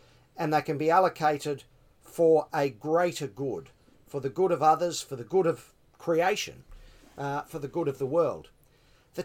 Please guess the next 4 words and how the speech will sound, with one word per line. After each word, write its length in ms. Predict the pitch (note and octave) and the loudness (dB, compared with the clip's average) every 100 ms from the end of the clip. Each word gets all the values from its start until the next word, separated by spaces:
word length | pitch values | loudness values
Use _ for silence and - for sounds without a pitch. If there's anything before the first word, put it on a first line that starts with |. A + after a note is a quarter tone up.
| - | -8
temptation 1080 | - A3 G#3 - - A3 B3 - D#3 A#2 G#2 _ _ _ _ - - - - _ - - _ _ - | -2 -2 -2 -6 -2 0 0 0 -4 -6 -10 _ _ _ _ -20 -20 -20 -20 _ -20 -20 _ _ -18
with 420 | D3 D#3+ C#3+ - C3+ | -4 -4 -4 -8 -12
more 340 | C#3 F#3 F#3+ | 0 4 4
resources 1000 | C#3 D3+ D3+ - B2 A#2 - C3+ B2 - | 2 0 0 -4 -4 -6 -6 -6 -8 -10